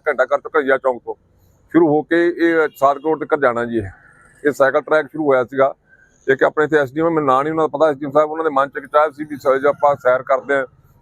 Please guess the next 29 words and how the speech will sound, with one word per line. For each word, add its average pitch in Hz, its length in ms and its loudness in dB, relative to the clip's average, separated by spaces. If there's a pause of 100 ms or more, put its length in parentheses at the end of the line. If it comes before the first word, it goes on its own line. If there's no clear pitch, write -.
(120)
ਵੀ 139 80 2
ਐਕਸੀਡੈਂਟ 143 400 0
ਤੋਂ 143 80 -2
ਰਹਿਤ 143 220 2
ਇੱਕ 143 320 -4 (100)
ਇਹ 131 60 2
ਜਗ੍ਹਾ 143 220 2
ਬਣਾਈ 135 220 -2
ਜਾਵੇ 139 200 0
ਜਿੱਥੇ 135 260 0
ਬੰਦੇ, 139 260 -4
ਬੰਦੇ 131 260 -2
ਸਾਈਕਲ 131 280 0
ਤੇ 135 140 -2
ਬਸ, 131 160 0
ਅ, 120 260 0
ਸੈਰ 120 300 0
ਕਰ 131 160 0
ਸਕੀਏ। 123 360 -4 (600)
ਇਹ 165 100 2
ਢਿੱਲੋਂ 151 220 -2
ਸਾਹਿਬ 165 200 2
ਨੇ 175 60 -4
ਉਹ 175 80 -2
ਪਾਸ 147 280 0
ਕਰਾ 156 160 0
ਕੇ 160 80 -2
ਲਿਆਂਦਾ 147 280 0
ਸੀਗਾ 165 360 0